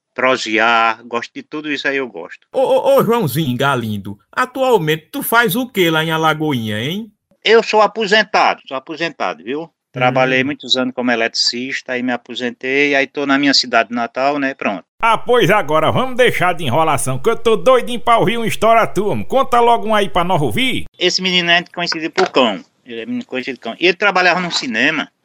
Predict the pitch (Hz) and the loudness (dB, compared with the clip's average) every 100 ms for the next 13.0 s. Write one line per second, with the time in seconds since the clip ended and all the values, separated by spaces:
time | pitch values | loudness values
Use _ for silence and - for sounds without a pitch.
0 | - 143 147 151 147 151 147 - 151 185 | -4 0 2 4 4 2 -2 -4 0 2
1 | 196 190 185 175 165 151 147 147 139 139 | 2 2 0 2 0 0 -2 0 0 2
2 | 117 113 - 110 120 127 165 151 110 - | 0 -2 -6 -10 -2 2 2 2 -2 -12
3 | 85 - 107 120 113 - 113 110 104 92 | -16 -14 -12 -8 -6 -6 -8 -8 -8 -8
4 | 120 135 131 127 123 123 107 104 104 - | -4 -4 -4 -4 -2 -2 0 -2 -2 -2
5 | 135 139 120 87 - 92 - 117 123 113 | 0 2 0 -8 -10 -10 -2 2 4 2
6 | 107 - 110 120 - _ _ _ - _ | -4 -12 -6 -6 -8 _ _ _ -20 _
7 | - - _ _ - 135 139 143 123 - | -20 -20 _ _ -2 2 4 2 0 -2
8 | 139 139 117 127 139 127 131 120 139 151 | 2 2 2 2 2 0 -2 0 2 2
9 | 143 92 - _ _ _ _ _ - 190 | 0 -2 -12 _ _ _ _ _ -6 0
10 | 214 254 240 233 208 190 185 180 180 190 | 2 2 4 6 6 4 2 2 0 -2
11 | 180 175 170 _ _ 139 - 160 160 151 | -4 -6 -10 _ _ -12 -6 -4 -2 2
12 | 160 185 196 170 139 117 98 - - | 2 4 4 4 4 2 -2 -4 -10